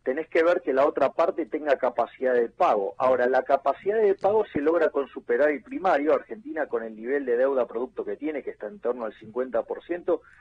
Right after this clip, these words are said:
necesitaría más o menos tener un superávit primario de dos puntos del P B I, y vamos a un déficit de seis. Quiere decir que tenemos un desajuste fiscal de ocho puntos del P B I.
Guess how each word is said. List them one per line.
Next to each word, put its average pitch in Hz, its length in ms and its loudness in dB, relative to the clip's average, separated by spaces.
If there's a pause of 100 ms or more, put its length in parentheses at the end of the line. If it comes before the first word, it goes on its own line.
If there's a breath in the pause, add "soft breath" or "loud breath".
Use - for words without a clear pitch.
(300 soft breath)
necesitaría 180 720 -4
más 160 320 -2
o 156 60 -2
menos 160 280 -6
tener 143 220 -4
un 143 120 -6
superávit 131 420 -2
primario 135 440 0
de 120 140 2
dos 147 180 0
puntos 156 320 -6
del 117 80 -2
P 117 140 -6
B 160 180 0
I, 160 180 -8
y 110 80 -16
vamos 139 320 -2
a 117 60 -10
un 117 120 -12
déficit - 440 -8
de 113 220 -4
seis. 156 260 0
Quiere 131 160 -6
decir 135 220 -8
que 117 120 -6
tenemos 147 600 -8
un 139 100 -16
desajuste 127 640 -6
fiscal 170 380 -8
de 143 100 -2
ocho 135 220 -8
puntos 135 340 -8
del 113 80 -4
P 110 140 -4
B 143 140 -2
I. - 180 -8